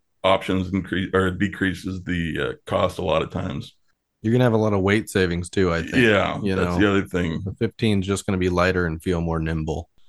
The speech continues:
Speaker 1: Yeah, you've got longer length with, uh, the A R tens. So if you're moving through heavy brush, that's just one more thing that you're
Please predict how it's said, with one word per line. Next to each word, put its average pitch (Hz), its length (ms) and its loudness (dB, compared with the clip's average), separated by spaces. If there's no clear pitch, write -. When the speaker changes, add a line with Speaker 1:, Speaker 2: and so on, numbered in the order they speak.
Speaker 1:
Yeah, 87 360 2
you've 101 240 2
got - 280 2
longer 101 380 4
length 92 440 2
with, 92 320 -2
uh, 85 320 0
the 90 160 4
A 90 60 6
R 85 120 4
tens. 82 500 -2
So 90 140 0
if 90 120 -4
you're 95 120 0
moving 92 260 2
through 92 220 0
heavy 92 240 2
brush, 87 440 0
that's 95 180 2
just 90 260 -2
one 104 260 4
more 95 180 6
thing 92 320 2
that 85 120 0
you're - 40 -4